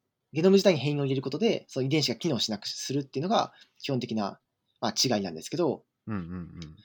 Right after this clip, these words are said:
Speaker 1: よくなんか症状場合とかって、やっぱノックダウンされ、するんですよね。ノックダウンの実験が多くて。
Speaker 2: あー、
Speaker 1: あれ、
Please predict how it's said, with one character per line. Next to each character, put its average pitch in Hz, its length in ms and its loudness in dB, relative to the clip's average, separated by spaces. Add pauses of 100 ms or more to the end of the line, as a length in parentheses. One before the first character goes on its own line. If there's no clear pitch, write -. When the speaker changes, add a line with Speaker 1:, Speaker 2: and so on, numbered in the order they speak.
(180)
Speaker 1:
よ 226 120 2
く 196 80 4
な 160 80 4
ん - 20 -10
か 123 60 -4
症 202 240 4
状 240 140 4
場 127 100 4
合 95 40 2
と - 80 -8
か 87 80 -6
っ - 80 -8
て、 110 320 -2
や - 60 -10
っ - 40 -8
ぱ 107 80 -2
ノ 123 120 0
ッ - 40 -14
ク - 180 -2
ダ 202 100 8
ウ 143 60 4
ン 98 140 -6 (400)
さ - 180 -6
れ、 110 240 -2
す - 180 -4
る 139 60 0
ん 107 60 -4
で 85 80 -10
す - 80 -12
よ 135 60 -6
ね。 165 80 -4
ノ 143 120 -2
ッ - 20 -16
ク 202 180 4
ダ 190 80 8
ウ 165 40 4
ン - 20 2
の 127 80 0
実 110 180 -6
験 110 100 -6
が 95 100 -4
多 98 80 -4
く - 80 -20
て。 92 220 -8 (1000)
Speaker 2:
あ 117 120 -6
ー、 135 120 4
Speaker 1:
あ 156 60 6
れ、 180 140 8